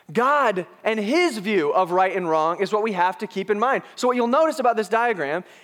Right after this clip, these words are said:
is that there in the middle in that light gray, those three dots, Lauren and I share three convictions, let's say, that God also shares. That's good. But you'll notice that both Lauren and I, but Lauren has one that's inside of God's will that I don't share, that I should get on board with.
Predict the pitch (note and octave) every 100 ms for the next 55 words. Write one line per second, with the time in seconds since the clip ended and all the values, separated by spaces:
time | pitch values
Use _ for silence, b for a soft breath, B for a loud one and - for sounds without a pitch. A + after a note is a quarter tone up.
0 | - G3+ A#3 - F#3 C4+ C#4+ C4 C4+ B3
1 | G#3+ G#3+ F3 G#3 G3 G#3 A3 G#3 G#3+ -
2 | A3 F3+ F#3 F#3+ D3+ - b b F#3+ C4+
3 | D#4 B3 G#3 G3 - - G#3+ A#3+ F#3 A3
4 | D4+ - - G#3 A3+ G#3+ F#3+ F#3 F#3 E3
5 | F3 E3+ - E3 F3 A3 B A#3 A3+ B3
6 | B3+ A#3+ B3 A#3 - E3+ B2 - - _
7 | _ _ A#3 B3 - D4+ F3 B B A3+
8 | C#4+ E4 C#4+ B3 A#3+ G#3+ F3 C4+ D4+ A#3
9 | A#3 A3+ G#3+ G#3 F3+ G#3 F#3 G#3+ D#4 B3+
10 | A3+ G3 F#3 G3+ B3+ B - F#3+ B3+ A#3+
11 | A3+ G3+ F3 F3+ D#3 F3+ G#3+ B B3+ C#4+
12 | D4 B3 E4 D#4+ B3+ E3+ A#2+ - - B3+
13 | D4+ D4+ C#4 F3+ D4 C#4+ C4+ C#4 D4+ A#3+
14 | D3